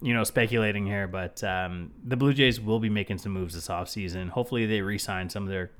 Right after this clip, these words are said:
their studs, but we will, uh, keep it,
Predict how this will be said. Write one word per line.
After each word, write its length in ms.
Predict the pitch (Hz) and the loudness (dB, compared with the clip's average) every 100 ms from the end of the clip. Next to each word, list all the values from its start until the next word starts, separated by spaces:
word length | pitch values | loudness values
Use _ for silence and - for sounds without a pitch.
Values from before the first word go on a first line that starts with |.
| - | -8
their 140 | 87 | -6
studs, 500 | - 98 90 90 - - - - - - - - | -4 -2 -2 -4 -10 -12 -18 -18 -20 -20 -20 -12
but 100 | 82 | -6
we 120 | 90 110 | -2 2
will, 340 | 110 113 110 | 4 4 6
uh, 360 | 110 110 110 110 - | 6 6 4 2 -4
keep 240 | 123 - | -6 -2
it, 200 | 117 - | -4 -4